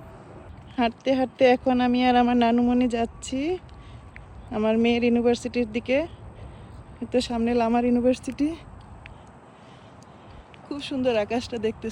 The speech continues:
সুবহানাল্লাহ। দেখছো কত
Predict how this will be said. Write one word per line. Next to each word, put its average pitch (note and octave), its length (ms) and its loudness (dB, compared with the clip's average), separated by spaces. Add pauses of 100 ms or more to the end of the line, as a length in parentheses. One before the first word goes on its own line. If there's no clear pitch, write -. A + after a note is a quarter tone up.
সুবহানাল্লাহ। G#3+ 600 -6 (3750)
দেখছো C4 380 -2 (200)
কত A#3+ 140 4